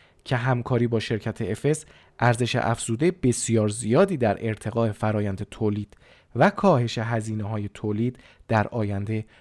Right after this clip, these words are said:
برای شرکت خواهد داشت و علاوه بر آن باعث ارتقاء سطح کیفیت و دانش فنی شرکت نیز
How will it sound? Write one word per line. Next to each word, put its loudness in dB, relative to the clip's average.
برای -2
شرکت -6
خواهد -4
داشت 0
و 6
علاوه 4
بر 2
آن 0
باعث 2
ارتقاء 0
سطح -4
کیفیت -4
و 4
دانش 4
فنی 2
شرکت 0
نیز -4